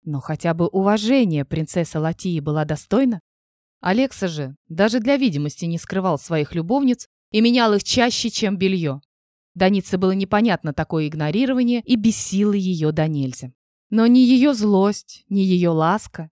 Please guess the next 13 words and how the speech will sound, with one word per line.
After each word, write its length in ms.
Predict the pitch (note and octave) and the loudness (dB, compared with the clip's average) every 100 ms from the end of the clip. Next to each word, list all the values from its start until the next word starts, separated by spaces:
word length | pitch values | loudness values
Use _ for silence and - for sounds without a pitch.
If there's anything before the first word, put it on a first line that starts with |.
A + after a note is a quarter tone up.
| _ | _
не 120 | F#3+ G3 | -4 -2
смогли 500 | G#3+ G3 F#3+ G3+ C4 | 2 2 2 2 2
привлечь 520 | C4 A3+ G3 A3 - | 2 2 2 0 -2
мужа 260 | F3 E3+ | -4 -4
в 80 | F3+ | -4
постель 380 | F3 E3 - E3 | -4 -4 -4 -2
Даницы. 560 | E3 E3 D3+ - - C#3+ _ _ _ _ _ - | -2 -2 -4 -8 -14 -18 _ _ _ _ _ -2
А 100 | F3 | 0
ведь 200 | F#3 - | 0 -2
король 440 | - G3 G3+ G#3+ | 0 4 4 2
был 360 | F#3 G#3 A3+ A3 | 2 4 4 2
в 100 | F3 | -2
уже 280 | F3+ F#3 | -2 4